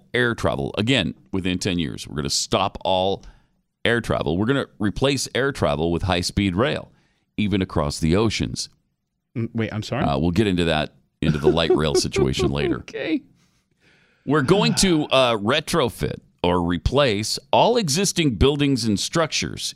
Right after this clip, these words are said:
Speaker 1: in the United States of America to make
Speaker 2: Oh.
Speaker 1: them more energy efficient.
Speaker 2: That's feasible.
Speaker 1: Uh, b-, by the way,
Speaker 2: Hmm.
Speaker 1: all buildings, all buildings and structures are gonna be replaced
Speaker 2: Mm-hmm.
Speaker 1: or at least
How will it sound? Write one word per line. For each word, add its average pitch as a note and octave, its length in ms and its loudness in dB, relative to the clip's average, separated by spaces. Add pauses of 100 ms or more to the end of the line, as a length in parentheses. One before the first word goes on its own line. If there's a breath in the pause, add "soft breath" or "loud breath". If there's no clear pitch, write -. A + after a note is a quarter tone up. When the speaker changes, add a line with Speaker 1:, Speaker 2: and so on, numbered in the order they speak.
Speaker 1:
in F2+ 120 4
the D#2 80 2
United C#2 340 -2
States - 300 -4
of - 80 -12
America C2 460 -4
to - 100 -2
make F#2+ 200 0
Speaker 2:
Oh. - 20 -18
Speaker 1:
them A2 160 2
more C2+ 320 -2
energy B1 340 -4
efficient. - 380 -8
Speaker 2:
That's A2+ 200 -8
feasible. G#2+ 540 -12
Speaker 1:
Uh, - 60 0
b-, G#2 160 -8
by C3+ 180 2
the C3 120 2
way, A2 200 0 (220)
Speaker 2:
Hmm. C3 100 -12
Speaker 1:
all C#3+ 600 2 (680)
buildings, C#2+ 600 0 (300)
all C3 220 2
buildings G#2+ 720 0
and D#2+ 100 -2
structures - 520 -6
are - 20 -8
gonna D2 220 -2
be D2 140 -2
replaced D3+ 600 -2 (180)
Speaker 2:
Mm-hmm. A#2 160 -12 (220)
Speaker 1:
or C#3 160 4
at C3+ 100 -4
least C#3+ 460 -2